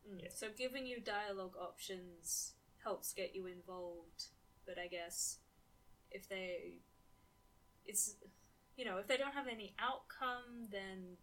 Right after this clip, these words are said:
Speaker 1: what's really the point? But then again, who wants to sit there doing nothing during a game?
Speaker 2: Yeah. Um, and I will, like, coming off from that same attitude, like, like I said, the characters, the other groups were quite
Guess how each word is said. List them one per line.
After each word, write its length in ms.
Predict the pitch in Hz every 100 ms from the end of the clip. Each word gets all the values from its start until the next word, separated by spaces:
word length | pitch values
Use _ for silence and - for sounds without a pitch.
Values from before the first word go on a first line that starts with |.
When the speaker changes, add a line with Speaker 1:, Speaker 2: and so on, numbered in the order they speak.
| -
Speaker 1:
what's 400 | 202 196 - - 190
really 340 | 185 170 165 -
the 80 | - -
point? 460 | 269 262 247 233 -
But 140 | 185
then 140 | 196 190
again, 360 | 185 202 202 202
who 120 | 202
wants 280 | 196 190 196
to 80 | 196
sit 320 | - 202 -
there 260 | 202 190 180
doing 300 | 185 180 180 175
nothing 640 | 180 - 180 180 175 175
during 280 | 180 175 165
a 80 | 160
game? 140 | 156 -
Speaker 2:
Yeah. 260 | 110 90 - - - - - - - - - -
Um, 400 | 135 135 127 - -
and 100 | 170
I 40 |
will, 240 | 180 180 -
like, 180 | 156 -
coming 260 | 185 165
off 180 | 127 120
from 160 | 139 123
that 160 | 117
same 280 | - 123 113
attitude, 480 | 107 113 - 123 113
like, 300 | 117 117 - - 127
like 120 | 135
I 20 |
said, 180 | - 101
the 60 | -
characters, 800 | 147 139 127 127 117 113 - - - - -
the 100 | 139
other 200 | - - - - - - -
groups 280 | 131 123 113
were 80 |
quite 380 | 98 - 113 107